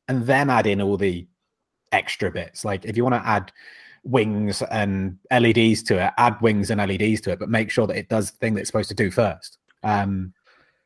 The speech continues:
'cause, yeah, I've seen so many people that have, and I, I have a tendency to do it. I get overexcited. I'm like, "Oh, I wanna put this on," and, "Oh, I could do this," and, "Oh, if it's doing that, then I might as well do this." And it's like, "Well, n-, no, let's just get the, the actual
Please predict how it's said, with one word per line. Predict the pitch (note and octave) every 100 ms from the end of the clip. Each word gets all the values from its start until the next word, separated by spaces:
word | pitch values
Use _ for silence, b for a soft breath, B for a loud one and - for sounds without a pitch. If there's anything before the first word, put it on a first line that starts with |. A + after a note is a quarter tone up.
| _ _ -
'cause, | G#2
yeah, | G#2 G2
I've | A2
seen | A#2+
so | A2+
many | A#2+ G#2
people | A2+ G#2+
that | G2 -
have, | G2+ - B B B B
and | F#2+
I, | G#2 C#3 -
I | B2
have | G#2+
a |
tendency | G2+ G2+ G2 G2
to | -
do | G2+
it. | F#2
I | -
get | A2+
overexcited. | C3 A2+ G#2+ C3 G2+
I'm | G2
like, | G2 - - _
"Oh, | -
I | -
wanna | -
put | - -
this | A#3 -
on," | C3+ G#2+
and, | A2 B B -
"Oh, | C#4+
I | A3
could | D#3
do | G3+ F#3
this," | G3+ -
and, | D3+
"Oh, | C4+ G#3
if |
it's | F3
doing | - G3
that, | A3 A3+
then | D3+
I | D#3+
might | G#3
as | D#3+
well | D#3+
do | E3
this." | G#3 F#3+ -
And | F#3
it's | D#3
like, | E3
"Well, | F3 F3+
n-, | D#3+ C3 E3+
no, | D#3+ E3 B2
let's | A#2 - -
just | D#3 - _ -
get | C#3 -
the, | C#3 B2 _ _ _ _
the | C3+
actual | C3+ - C#3 A#2